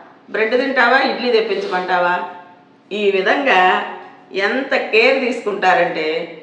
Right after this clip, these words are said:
మరి ఇంక రెండు రోజులు ఉంటే బాగుండు జ్వరం అనుకోకుండా ఎలా ఉంటామండి? జోక్‌గా అంటున్నానులేండి. బాగా నీరసం వచ్చిందండి, అందువల్లే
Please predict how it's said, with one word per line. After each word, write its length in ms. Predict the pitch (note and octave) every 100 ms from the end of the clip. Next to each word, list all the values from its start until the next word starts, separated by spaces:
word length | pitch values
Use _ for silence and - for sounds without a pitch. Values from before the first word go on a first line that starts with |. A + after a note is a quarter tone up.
| - - - _ _ _ D#3
మరి 520 | D3+ D3 C#3 C3+ C#3+ - - - _ _ _
ఇంక 140 | D3 D3
రెండు 240 | D3 C#3+
రోజులు 260 | G3 - F#3+
ఉంటే 200 | F3 -
బాగుండు 380 | G3 A#3 A#3+ G3+
జ్వరం 300 | G#3 G3+ G3+
అనుకోకుండా 580 | G3 G3 F#3 F#3 F3+
ఎలా 200 | E3+ F3
ఉంటామండి? 720 | F3 F3 E3 E3+ E3+ E3+ - - - - - _ - - G4+ G4+ B4 - G#4+ - - - - - - A4 G4 C4 - - - - - - - F3
జోక్‌గా 360 | E3 E3 D3
అంటున్నానులేండి. 1000 | D#3 D3 D3 D3 C#3 C#3+ C#3 C#3 D#3+ - - - - - _ - _ _ _ - - -
బాగా 340 | C#3 C#3+ D3 F#3
నీరసం 380 | F3+ F3 - D3
వచ్చిందండి, 800 | C3+ - C3+ C3+ C#3 C#3+ - - - - - -
అందువల్లే 720 | C#3+ F3+ G#3 G3 F3+ D#3 D#3+